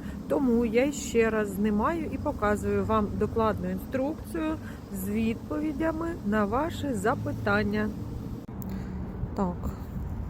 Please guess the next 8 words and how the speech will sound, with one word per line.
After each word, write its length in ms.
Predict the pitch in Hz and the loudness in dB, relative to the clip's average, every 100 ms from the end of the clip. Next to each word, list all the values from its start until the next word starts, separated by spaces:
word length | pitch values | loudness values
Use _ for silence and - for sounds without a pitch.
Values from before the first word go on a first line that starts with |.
| 202 | 4
метро 500 | 214 - 208 175 160 - - - - - | 4 4 0 0 0 -4 -6 -10 -10 -6
Заводська, 840 | 175 180 185 - - - 175 180 320 - - - - - - - - - | -2 0 0 -2 -6 -4 0 0 0 -4 -10 -10 -8 -8 -8 -10 -10 -6
Обленерго. 1000 | - 196 190 202 202 196 185 165 160 170 156 160 - - - - - - - - - - - 196 | 0 4 6 6 6 6 4 2 -2 -4 -4 -2 0 0 2 0 -2 -6 -10 -12 -12 -10 -2 2
Ось 320 | 196 285 - - - - - - - - - | 4 4 2 -2 -4 -4 -6 -6 -4 -2 0
висотне 680 | 220 - 233 - 220 214 | 2 2 2 2 4 4
здання. 560 | 196 190 208 208 202 202 208 - - - - - - | 4 4 4 6 4 2 0 -4 -4 -4 -2 -2 0
Так, 240 | 208 202 190 - - - - - - - - | 4 4 2 -2 -8 -8 -6 -6 -8 -6 0
а 260 | 226 226 | 4 4